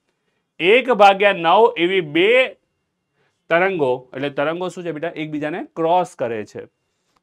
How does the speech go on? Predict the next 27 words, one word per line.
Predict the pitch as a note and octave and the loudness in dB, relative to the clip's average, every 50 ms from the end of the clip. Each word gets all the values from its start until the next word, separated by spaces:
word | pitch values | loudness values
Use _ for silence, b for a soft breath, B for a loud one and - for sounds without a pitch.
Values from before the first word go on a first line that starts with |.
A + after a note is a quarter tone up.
| _ - | _ -6
ક્રોસ | D#3+ D#3+ E3+ F#3 A3 G#3+ - | 0 2 2 2 2 0 -2
કરે | - G3 E3 D#3+ D3+ | -4 -2 -2 -2 -2
છે. | C#3 - B2+ A#2+ B2+ D3+ - _ _ _ _ _ _ - | -4 -4 -6 -6 -6 -8 -10 _ _ _ _ _ _ 0
આપેલા | D3 D3+ E3 E3 A3+ A#3 B3+ B3+ | 2 2 2 2 0 -2 -2 -2
બિંદુ | G#3+ A3+ A3 A3 A#3 | -4 -6 -8 -8 -6
પાસે | G3 G#3 G3 G3+ G#3 | -4 -4 -4 -4 -6
તીવ્રતા | G3+ G3 F#3 F#3 F#3+ G3 F#3+ F#3+ F#3 F3 - - | -6 -6 -6 -4 -4 -6 -2 0 0 0 0 0
એ. | D#3 C#3+ G#2 | -4 -6 -6
પહેલો | - _ _ _ _ E3 D#3+ E3 G3+ G#3+ | -10 _ _ _ _ -4 -2 -2 -2 -4
શું | G#3 - A3 G3 | -6 -8 -12 -12
છે? | E3+ G3 | -12 -14
તરંગો | G#3+ - _ - E3 E3 F#3+ G3+ G#3 G#3 A3+ | -14 -12 _ 0 0 2 2 0 -2 -2 -4
અસુસંબદ્ધ | G3+ - E3 G3+ A3+ G#3+ G#3+ - F3 C#3+ - C3+ A#2+ A2+ A#2 A2+ G#2+ | -2 2 4 4 4 4 2 -2 -6 -4 -4 -6 -4 -4 -4 -4 -4
હોય | A#2+ B2 | -4 -6
ત્યારે | B2 D#3 E3 G3 | -4 -4 -4 -4
આઈ | G3+ - D#3 D#3 D#3+ | -2 0 0 0 0
વન | D#3+ D#3 D3+ C3 A2+ A2 | 2 0 0 -2 -2 -6
છે. | - - G2 - _ _ _ _ _ _ _ _ _ _ _ _ _ _ | -12 -16 -18 -18 _ _ _ _ _ _ _ _ _ _ _ _ _ _
હવે | D3 F3+ A3+ A#3 | 6 8 8 8
સાંભળજો, | A3+ A3+ G3 F#3 F3+ E3 C3+ B2 A#2+ B2+ | 6 6 4 6 4 2 0 0 -4 -4
આઈ | - D3+ E3 F3+ G3 | 0 2 2 2 2
વન | G#3+ A#3+ B3+ B3+ | 0 -2 0 0
upon | B3 A3 A#3 A#3+ A#3 | 0 0 -2 0 0
આઈ | G#3+ G#3 G#3+ | 0 0 0
ટુ | G3+ A3+ G#3+ | -4 -8 -8
શું | - G#3+ F#3+ C#3+ | -8 -10 -14 -14
છે? | - F#2 | -14 -18